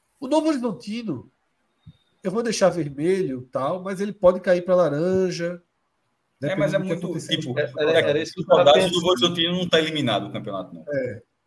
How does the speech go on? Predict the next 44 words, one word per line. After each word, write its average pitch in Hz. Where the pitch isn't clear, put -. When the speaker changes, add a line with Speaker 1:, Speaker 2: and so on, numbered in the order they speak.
Speaker 3:
É, 156
mas 165
é, 202
eu, 180
vocês 233
não 175
acham 190
que 202
o 185
Novo 165
Horizontino, 147
às 127
vezes, 143
tem 151
uma, 135
uma 135
coisa 135
meio 143
assim 139
com 139
a, 120
foi 131
falado 131
agora 123
do 120
Mirassol? 123
Speaker 1:
É, 269
eu 262
acho 262
que 269
é 247
um 208
jogo 202
difícil. 120
Eu 151
acho 160
que -
difícil. 151
Ainda 185
é 190
um 185
jogo 190
difícil, 165
mas 185